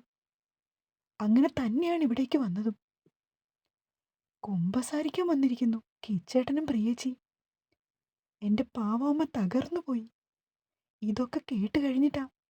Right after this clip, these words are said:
എൻ്റെ അമ്മയ്ക്ക് ഇത്രയും ടെൻഷനായത്. ഇന്നലെ അമ്മയെ ഹോസ്പിറ്റലിൽ കൊണ്ടുവന്നപ്പോൾ ആ ഡോക്ടർ എന്നോട് ചോദിച്ചത് എന്താണെന്ന് കേൾക്കണോ? ഇത്രമാത്രം ഷോക്ക് ഉണ്ടാകാൻ എന്ത് കാര്യമാണ് നിങ്ങളുടെ കുടുംബത്തിൽ സംഭവിച്ചതെന്ന്.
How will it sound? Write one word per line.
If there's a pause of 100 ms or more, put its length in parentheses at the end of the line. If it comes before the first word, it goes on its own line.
(420)
എൻ്റെ
അമ്മയ്ക്ക്
ഇത്രയും
ടെൻഷനായത്. (1300)
ഇന്നലെ (320)
അമ്മയെ
ഹോസ്പിറ്റലിൽ
കൊണ്ടുവന്നപ്പോൾ (640)
ആ
ഡോക്ടർ
എന്നോട്
ചോദിച്ചത് (240)
എന്താണെന്ന്
കേൾക്കണോ? (1160)
ഇത്രമാത്രം
ഷോക്ക്
ഉണ്ടാകാൻ (720)
എന്ത്
കാര്യമാണ്
നിങ്ങളുടെ
കുടുംബത്തിൽ
സംഭവിച്ചതെന്ന്.